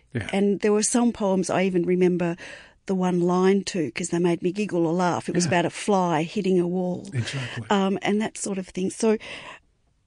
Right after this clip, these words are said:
Speaker 2: should poetry be out aloud? And it, and I also think it needs to be shared.
Speaker 1: Yeah.
Speaker 2: But I'm also thinking, and you've inspired me, poetry is kind of therapy.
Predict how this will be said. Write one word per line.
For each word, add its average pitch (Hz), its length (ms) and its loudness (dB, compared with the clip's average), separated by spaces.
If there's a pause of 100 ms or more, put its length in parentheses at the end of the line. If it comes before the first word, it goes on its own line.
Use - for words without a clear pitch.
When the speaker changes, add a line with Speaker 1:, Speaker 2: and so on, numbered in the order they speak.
(160)
Speaker 2:
should - 280 -2
poetry 453 380 4
be 240 420 0 (680)
out 226 160 2
aloud? 196 640 -2
And 269 100 4
it, - 80 -4 (580)
and 277 140 6
I 302 100 8
also 392 320 2
think 285 420 0
it - 160 -2 (180)
needs 226 200 2
to - 60 -4
be 185 100 -6
shared. - 680 -2
Speaker 1:
Yeah. 117 260 -2
Speaker 2:
But 339 140 2 (320)
I'm 302 220 4
also 381 440 0
thinking, 254 720 2 (340)
and 214 140 6
you've 208 180 6
inspired 196 540 0
me, 156 220 -6 (360)
poetry 359 440 4
is 190 80 0
kind 190 240 -2
of 220 80 -6
therapy. 339 640 2